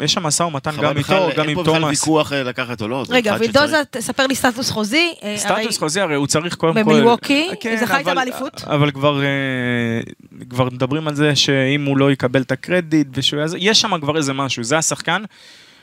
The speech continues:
Speaker 1: ש-, וזה חייבים להגיד, אה, באמת, אה, לתת, אה, שאפו למכבי תל אביב, כי לדעת על, אה, דברים שהולכים לקרות בשוק עוד לפני שהם קורים.
Speaker 3: אוקיי,
Speaker 1: זה משהו
Speaker 3: וילדוזה,
Speaker 1: חשוב.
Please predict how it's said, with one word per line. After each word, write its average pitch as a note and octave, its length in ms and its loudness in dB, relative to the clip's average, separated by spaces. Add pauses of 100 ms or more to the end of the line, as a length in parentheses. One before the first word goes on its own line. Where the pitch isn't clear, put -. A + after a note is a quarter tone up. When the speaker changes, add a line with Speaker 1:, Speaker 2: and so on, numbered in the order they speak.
(160)
Speaker 1:
ש-, - 160 2 (180)
וזה B2+ 180 2
חייבים G3 280 -2
להגיד, F#3 300 -2
אה, F3+ 120 0
באמת, E3 380 0 (720)
אה, B2 260 4
לתת, D3 360 0
אה, F3+ 260 0
שאפו D3 280 2
למכבי F3 380 -4
תל D3+ 140 -6
אביב, E3 120 -2
כי C#3+ 100 -2
לדעת D3+ 480 -4
על, A#2+ 320 -4 (760)
אה, G2+ 220 -6 (100)
דברים B2+ 320 0
שהולכים C#3+ 400 0
לקרות D#3 220 -2
בשוק B2+ 260 -2
עוד A2 120 -6
לפני D3+ 180 -4
שהם C#3 200 0
קורים. C#3+ 340 0 (360)
Speaker 3:
אוקיי, G3 420 -2
Speaker 1:
זה F#3+ 40 -12 (100)
משהו G3 160 -2
Speaker 3:
וילדוזה, B3 260 2
Speaker 1:
חשוב. B3+ 180 4